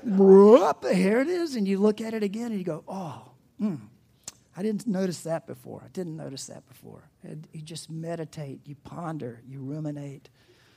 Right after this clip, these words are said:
you consider, you recall. And, uh, and this is one of the calls this morning, and that is that you would commit to memorizing a scripture this week.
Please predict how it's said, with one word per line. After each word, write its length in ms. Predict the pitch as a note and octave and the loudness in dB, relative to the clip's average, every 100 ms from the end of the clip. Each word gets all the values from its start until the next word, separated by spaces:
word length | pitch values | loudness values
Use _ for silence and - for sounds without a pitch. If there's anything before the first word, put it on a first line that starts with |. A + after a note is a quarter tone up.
| _ - | _ -10
you 120 | - | -8
consider, 800 | D3+ C#3 - F3+ F3+ D#3+ - - _ _ | -8 -10 -8 -4 -4 -4 -8 -14 _ _
you 160 | F#3 E3+ | -6 -4
recall. 880 | F3 E3 - F#3 F3 F3 C#3+ G#2+ B2+ _ _ _ _ _ - | -4 -6 -12 -10 -6 -4 -4 -8 -14 _ _ _ _ _ -14
And, 320 | D#3+ D#3 D#3 | -10 -8 -8
uh, 200 | C#3 C#3+ - _ _ | -8 -10 -16 _ _
and 140 | F3 E3+ | -6 -2
this 180 | C#4+ D4 | -2 -4
is 120 | G#3+ | -6
one 160 | G3 | -6
of 80 | E3+ | -8
the 80 | F3 | -10
calls 400 | - B2+ A#2 - | -10 -8 -10 -12
this 200 | C3+ - | -16 -14
morning, 320 | D#3 - C#3 | -14 -14 -12
and 120 | D3 | -8
that 180 | F3+ A#3+ | -6 -6
is 320 | G3+ F3 D#3 | -6 -8 -10
that 220 | E3+ C#3+ - _ _ _ _ _ _ - | -10 -10 -10 _ _ _ _ _ _ -12
you 160 | F3+ G#3 | -6 -4
would 160 | G3+ | -4
commit 380 | G3 F3+ F3 - | -8 -6 -8 -8
to 100 | E3 | -12
memorizing 640 | D#3+ E3+ E3+ D#3 D#3 D3 | -10 -8 -8 -8 -8 -10
a 40 | C#3 | -12
scripture 440 | - D#3 - A2 | -10 -12 -10 -14
this 240 | G2 - - | -14 -16 -16
week. 300 | - - | -18 -20